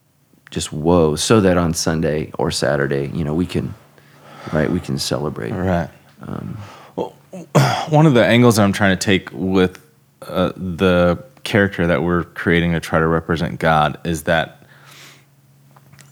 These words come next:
Speaker 2: like, we've all seen people who are, like, too smart.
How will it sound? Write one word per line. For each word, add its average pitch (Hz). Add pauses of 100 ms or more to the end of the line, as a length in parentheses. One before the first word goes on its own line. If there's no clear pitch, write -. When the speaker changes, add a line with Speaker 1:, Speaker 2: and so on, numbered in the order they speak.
(220)
Speaker 2:
like, -
we've 110
all 104
seen 92
people 90
who 90 (320)
are, 90
like, 82
too 104
smart. 90